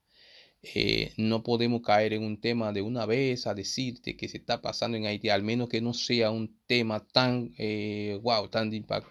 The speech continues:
impactante que hay que ca-, abordarlo de una vez. Eh, tenemos que, eh, variar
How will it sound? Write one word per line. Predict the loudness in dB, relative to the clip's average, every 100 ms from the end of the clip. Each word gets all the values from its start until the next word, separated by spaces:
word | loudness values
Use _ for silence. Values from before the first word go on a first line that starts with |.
| -6
impactante | -4 -2 -2 0 0 0 -2 -8
que | -6 -2
hay | 0 -2
que | -6
ca-, | -8 -4 -2
abordarlo | 0 0 0 2 2 2 0
de | -2
una | -2 0
vez. | 0 0 -2 -10 -18 -20 -20 -20 _ -2
Eh, | -2 0
tenemos | 2 4 6 4 0 -2
que, | 0 0 -2 -4
eh, | 0
variar | 2 4 6 6 4 -2